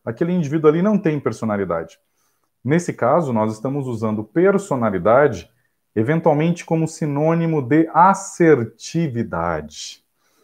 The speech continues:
Ou seja, a capacidade que uma pessoa tem de expressar com clareza,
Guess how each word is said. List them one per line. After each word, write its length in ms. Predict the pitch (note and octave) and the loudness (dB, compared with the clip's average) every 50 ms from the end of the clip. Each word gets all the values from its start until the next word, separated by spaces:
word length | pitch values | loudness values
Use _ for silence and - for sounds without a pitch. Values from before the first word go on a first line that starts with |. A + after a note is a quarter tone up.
| _ _ _ | _ _ _
Ou 100 | - F2 | -8 -8
seja, 580 | E2+ - - F2+ F2 F#2 F#2+ G2 A#2+ D3 D3 - - _ _ _ _ | -6 -4 -2 0 0 2 2 2 2 0 0 -4 -12 _ _ _ _
a 60 | - | -6
capacidade 680 | F2 - A#2 - A2 G#2+ - - F#2 G2 G#2 A2+ A#2 - | -4 -4 0 0 0 0 0 0 2 4 4 4 2 0
que 80 | - | -4
uma 100 | B2+ A#2 | -4 -2
pessoa 380 | A#2+ A#2+ A2 A2 - A2 G2+ G2 | 0 -2 -2 0 0 0 0 0
tem 420 | - - F#2 F2+ F#2+ A2+ C3 - - _ _ _ _ _ | 0 -2 -4 -2 -2 -4 -4 -8 -12 _ _ _ _ _
de 280 | F2+ F2 G#2+ A#2 A2+ - | -6 -4 -4 -4 -2 0
expressar 720 | C#3+ D#3+ D#3+ - - - C3 B2 A#2 - - G#2 G2+ G2 - | 0 0 0 -2 -2 0 2 2 2 2 2 0 0 0 0
com 200 | - A2 G#2+ A2 | -2 -4 -4 -2
clareza, 680 | - D3 D3+ C#3+ B2 G2 F#2+ G#2+ A2+ A2+ C3+ D3+ D3+ | 2 2 4 4 4 2 2 0 2 2 2 0 0